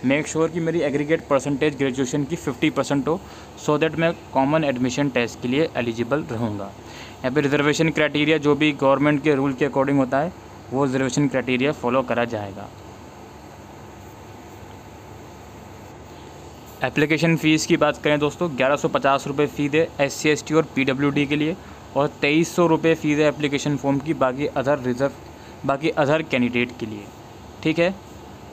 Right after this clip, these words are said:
और important dates तो मैं आपको बता चुका हूँ, तीन अगस्त से लेकर चौदह सितंबर शाम पाँच बजे तक आप इसका जो application form है वो fill कर सकते हो, ठीक है। बाकी test centers वगैरह की detail,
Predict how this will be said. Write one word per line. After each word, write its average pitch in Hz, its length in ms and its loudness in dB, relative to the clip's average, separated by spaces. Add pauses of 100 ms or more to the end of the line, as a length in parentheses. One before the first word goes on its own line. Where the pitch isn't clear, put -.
(140)
और 131 300 4 (200)
important 143 420 2
dates 151 260 2
तो 160 100 4
मैं 151 120 4
आपको 147 220 0
बता 131 200 2
चुका 135 220 0
हूँ, 170 120 4 (120)
तीन 156 260 4 (120)
अगस्त - 1040 -4
से - 180 0
लेकर 139 340 0 (180)
चौदह 139 260 4
सितंबर 127 540 0
शाम 135 320 0 (100)
पाँच 127 260 0
बजे 123 140 -2
तक 127 180 -2 (160)
आप 127 200 2 (260)
इसका 135 240 -2
जो 135 200 0
application 139 540 -2
form 127 280 2
है 139 60 4
वो 147 200 0 (460)
fill 143 280 0
कर 135 140 2
सकते 117 340 -8
हो, 107 160 -10 (380)
ठीक 147 160 -2
है। 170 120 2 (720)
बाकी 131 300 2
test 143 320 2
centers 143 440 2
वगैरह 139 260 2
की 143 140 -2
detail, 135 380 -2